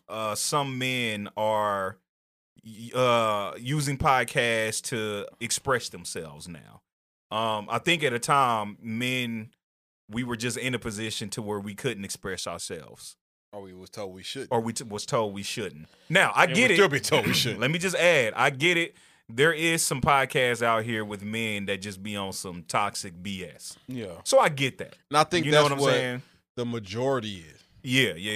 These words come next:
Speaker 1: yeah,
Speaker 2: I mean,
Speaker 1: yeah.
Speaker 2: I ain't gonna say that's what the majority is.
Speaker 1: Uh-huh.
Speaker 2: That's what gets tossed to the forefront.
Speaker 1: Yeah,
Speaker 2: But you
Speaker 1: yeah,
Speaker 2: get the,
Speaker 1: yeah,
Speaker 2: you get
Speaker 1: it's in
Speaker 2: these
Speaker 1: your face.
Speaker 2: small clips.
Speaker 1: Right.
Speaker 2: Like, like, I mean, R I P, I guess, to Kevin Samuels.
Speaker 1: Mm-hmm.
Speaker 2: But he was one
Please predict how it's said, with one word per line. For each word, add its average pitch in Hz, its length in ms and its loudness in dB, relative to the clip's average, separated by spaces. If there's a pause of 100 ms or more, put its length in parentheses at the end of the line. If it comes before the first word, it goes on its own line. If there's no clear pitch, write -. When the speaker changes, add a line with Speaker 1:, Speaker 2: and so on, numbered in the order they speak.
(140)
Speaker 1:
yeah, 104 80 -2
Speaker 2:
I - 20 2
mean, 180 100 2
Speaker 1:
yeah. 180 120 2
Speaker 2:
I 196 60 4
ain't 202 60 4
gonna 180 60 -2
say 180 120 2
that's 139 120 0
what 139 100 -10
the 135 60 -8
majority 120 500 -4
is. 113 440 -6 (100)
Speaker 1:
Uh-huh. 104 340 2
Speaker 2:
That's 143 280 -2
what 127 240 -6
gets 117 380 -10
tossed 120 420 -6
to 113 60 -14
the 95 100 -18
forefront. 95 640 -6
Speaker 1:
Yeah, 165 280 2 (220)
Speaker 2:
But 123 80 -4
you 123 80 2
Speaker 1:
yeah, 117 60 2
Speaker 2:
get 113 60 2
the, 113 120 0
Speaker 1:
yeah, 110 140 0
Speaker 2:
you 92 80 0
get 87 80 -2
Speaker 1:
it's 120 140 0
in 139 40 0
Speaker 2:
these 113 100 0
Speaker 1:
your 101 80 -2
face. 110 200 2
Speaker 2:
small 139 300 0
clips. 143 600 -4
Speaker 1:
Right. 104 320 2 (180)
Speaker 2:
Like, 131 360 0
like, 127 380 -2 (420)
I 143 60 -8
mean, 147 360 -2 (960)
R 135 260 0
I 123 40 -6
P, 151 260 -4
I 120 80 0
guess, 123 460 -10
to 120 120 -8
Kevin 127 320 -2
Samuels. 123 520 -6
Speaker 1:
Mm-hmm. 107 420 -6
Speaker 2:
But 127 240 0
he 143 160 -2
was 143 220 -6
one 135 380 -2